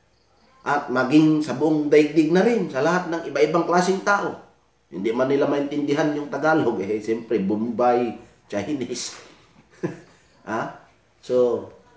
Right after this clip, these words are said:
kaya may mga kapatid tayo na marunong dyan, kaya sila din ang nagpapahayag niyan. Ha?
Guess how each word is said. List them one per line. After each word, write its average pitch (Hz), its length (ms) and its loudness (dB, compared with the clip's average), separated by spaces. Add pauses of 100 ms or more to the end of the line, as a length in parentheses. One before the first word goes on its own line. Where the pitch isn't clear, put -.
(220)
kaya 127 200 2
may 127 160 0
mga 127 200 0
kapatid 120 440 -2
tayo 131 280 2
na 123 80 -2
marunong 117 520 0
dyan, 117 400 -4
kaya 113 320 -8
sila 123 320 0
din 101 160 -2
ang 107 160 -6
nagpapahayag 104 640 -4
niyan. 107 280 -4 (1080)
Ha? 95 160 -10